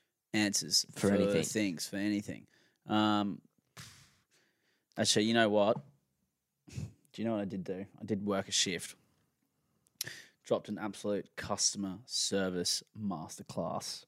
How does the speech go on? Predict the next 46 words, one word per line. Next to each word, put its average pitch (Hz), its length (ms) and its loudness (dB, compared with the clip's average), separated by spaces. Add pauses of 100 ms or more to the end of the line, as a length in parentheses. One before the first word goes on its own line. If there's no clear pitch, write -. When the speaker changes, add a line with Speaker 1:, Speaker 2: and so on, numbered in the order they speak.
Speaker 2:
Oh, 110 120 12
yeah. 90 320 10
Speaker 1:
The 127 40 2
class 117 380 4
was 98 120 0
in 101 340 -2
session. - 520 -4
Speaker 2:
Yeah, 104 300 12
when 110 180 6
Speaker 1:
You 104 60 4
Speaker 2:
was 104 140 4
Speaker 1:
know. 95 60 6
Speaker 2:
this? 92 260 2 (320)
Speaker 1:
But 120 100 4
you 165 140 10
know 151 160 12
me, 101 220 6
mate. 78 200 -12 (500)
You've, 127 300 4 (600)
my, 143 640 4
what 147 180 12
was 208 140 10
it? 165 100 10
What 160 140 12
is 170 80 4
it? 165 180 2
What 143 140 8
was 180 120 4
the 147 280 8 (160)
thing 107 260 2
that 104 100 0
you 104 80 -4
used 107 120 -4
to 107 80 -10
call? 101 440 -4
Speaker 2:
Oh, 135 160 12
you 143 60 10
used 147 100 -2
to 208 60 -4
have 214 80 -4
an 175 60 -6
alter 139 320 2
ego. 143 300 10
Speaker 1:
The 135 120 10
alter 147 340 10
ego. 117 420 4